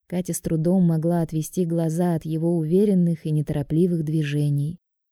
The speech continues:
Смутилась, когда встретилась с ним взглядом. Засуетилась, расплачиваясь, и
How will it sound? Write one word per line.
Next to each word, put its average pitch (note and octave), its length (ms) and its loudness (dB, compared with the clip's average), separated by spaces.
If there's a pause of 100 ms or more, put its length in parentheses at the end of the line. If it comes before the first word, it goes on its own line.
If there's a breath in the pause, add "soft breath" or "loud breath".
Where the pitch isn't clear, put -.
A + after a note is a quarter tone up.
(180)
Смутилась, F3+ 800 2
когда D#3+ 320 -2
встретилась D#3+ 580 0
с - 60 -12
ним E3 160 2
взглядом. D#3 640 -2 (460)
Засуетилась, A#3+ 840 2
расплачиваясь, F3+ 1080 0
и B3 340 -2